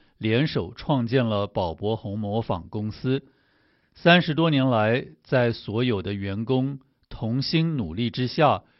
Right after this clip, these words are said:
公司成长每年百分之二十到三十，从两个人的公司到今天两百零九人的公司，每年的营业额高达两千四百万美元。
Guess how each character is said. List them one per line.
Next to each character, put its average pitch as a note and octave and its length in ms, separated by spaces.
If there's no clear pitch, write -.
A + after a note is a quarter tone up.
公 F#3 240
司 F#3+ 260
成 C#3+ 300
长 G#2 240
每 F#2+ 180
年 G2 300
百 G2+ 200
分 A#2 200
之 C3 280
二 F3+ 240
十 F#2 320
到 G#2 160
三 A#2 320
十， F2 420
从 C#3 300
两 A2+ 220
个 B2+ 80
人 A#2 180
的 A#2+ 100
公 C3+ 220
司 D3 460
到 A2+ 140
今 C3+ 200
天 B2+ 300
两 A#2 260
百 G2 160
零 F#2 240
九 G#2+ 160
人 D#2+ 160
的 F#2 100
公 G2 240
司， G#2 340
每 A2+ 360
年 A#2+ 260
的 D#3 360
营 A#2+ 260
业 E3+ 160
额 G2+ 460
高 B2+ 300
达 G2+ 320
两 A2 400
千 C3+ 260
四 C#3 240
百 E2+ 160
万 G#2+ 240
美 F2+ 180
元。 D#2+ 440